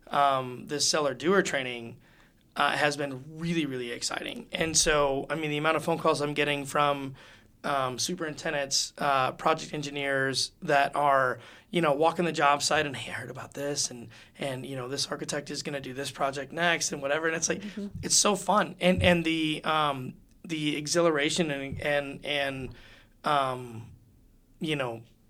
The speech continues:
Speaker 1: kind of building towards tenacity with these folks to
Speaker 2: Right.
Speaker 1: really look out for the,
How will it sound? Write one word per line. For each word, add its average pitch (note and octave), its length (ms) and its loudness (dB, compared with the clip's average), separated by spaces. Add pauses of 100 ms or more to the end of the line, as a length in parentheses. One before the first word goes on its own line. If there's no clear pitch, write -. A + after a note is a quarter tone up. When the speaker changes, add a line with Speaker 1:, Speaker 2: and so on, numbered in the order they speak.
(360)
Speaker 1:
kind E3 200 2
of C3+ 120 -6
building E3 360 2
towards D#3+ 340 0
tenacity D3+ 800 2
with D#3 160 -6
these D3 260 -2
folks D#3+ 320 2
to F#3 120 0
Speaker 2:
Right. F3 160 -4
Speaker 1:
really E3 280 4
look D3 340 -2
out C3+ 320 -2
for D#3+ 200 2
the, C#3+ 340 0